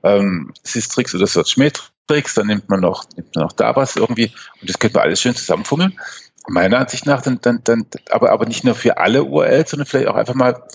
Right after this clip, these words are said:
eine Priorisierung durchführen und einfach sagen, ja, ich habe mich jetzt, ne, also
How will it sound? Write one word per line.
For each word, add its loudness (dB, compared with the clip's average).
eine -10
Priorisierung -2
durchführen -2
und -4
einfach 0
sagen, 2
ja, 4
ich -2
habe -4
mich -8
jetzt, -10
ne, 2
also 0